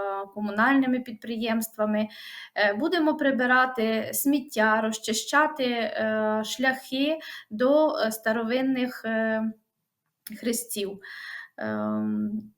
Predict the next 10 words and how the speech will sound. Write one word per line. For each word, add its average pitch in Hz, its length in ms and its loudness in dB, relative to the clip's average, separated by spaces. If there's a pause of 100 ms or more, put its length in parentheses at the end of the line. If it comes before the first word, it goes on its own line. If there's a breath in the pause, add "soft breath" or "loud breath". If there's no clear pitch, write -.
(120)
в 226 120 -4
рамках, 254 680 4
е, 220 280 0
це 330 160 6
все 311 240 2
буде 247 360 0
відбуватися 254 880 2
в 226 120 -2
рамках 240 640 0
форуму 277 640 0